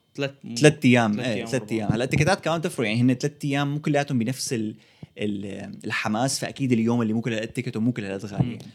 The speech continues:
Speaker 1: هلا مشكلتها يمكن إنه أنت قلت إنه الطابع مثل، بدك تحضر كأس العالم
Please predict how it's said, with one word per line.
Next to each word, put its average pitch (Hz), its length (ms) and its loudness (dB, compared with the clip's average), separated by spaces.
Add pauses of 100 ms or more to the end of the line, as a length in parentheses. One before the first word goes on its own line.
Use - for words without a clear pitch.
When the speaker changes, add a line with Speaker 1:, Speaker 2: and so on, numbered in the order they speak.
(120)
Speaker 1:
هلا 131 140 0
مشكلتها 165 440 4
يمكن 165 220 0
إنه 139 220 -2
أنت 147 180 -4
قلت 151 300 -4
إنه 117 520 -2 (720)
الطابع 147 500 0
مثل، 123 180 -4
بدك 123 100 -6
تحضر 151 260 -6
كأس 147 300 -4
العالم 147 480 -2